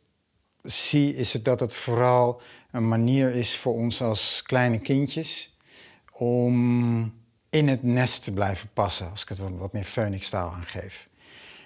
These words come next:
Dus dat we als kinderen, als we heel klein zijn, ik heb zelf een zoon van zes,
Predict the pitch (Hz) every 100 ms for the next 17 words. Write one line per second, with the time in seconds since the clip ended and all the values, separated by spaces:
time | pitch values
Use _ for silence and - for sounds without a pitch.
0 | _ 117 110 - 117 104 120 110 - 151
1 | 147 143 135 139 - 123 - 131 - -
2 | 127 123 123 123 123 127 120 113 - 113
3 | 104 104 113 104 104 98 131 123 -